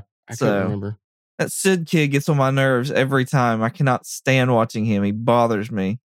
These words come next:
Speaker 2: He just
Speaker 1: <laughs>
Speaker 2: absolutely bothers me. But I will say, the apartment scene where Sid and his father come in to talk to April.
Speaker 1: Yeah.
Speaker 2: And, and they're all, like, they just vanish and start hiding. I love that.
Speaker 1: Yeah.
Speaker 2: Like, it's so fun to watch.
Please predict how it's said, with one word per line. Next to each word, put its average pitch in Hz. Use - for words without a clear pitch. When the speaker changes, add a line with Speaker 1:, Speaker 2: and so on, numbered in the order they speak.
Speaker 2:
He 113
just 107
Speaker 1:
<laughs> -
Speaker 2:
absolutely 120
bothers 110
me. 98
But 165
I 170
will 185
say, 151
the 139
apartment 151
scene 185
where 117
Sid 165
and 170
his 147
father 156
come 151
in 151
to 147
talk 135
to -
April. 156
Speaker 1:
Yeah. 160
Speaker 2:
And, 160
and 170
they're 170
all, 180
like, 165
they 151
just 156
vanish 151
and 151
start -
hiding. 143
I 139
love 156
that. 127
Speaker 1:
Yeah. 120
Speaker 2:
Like, 156
it's 240
so 196
fun 123
to 127
watch. 117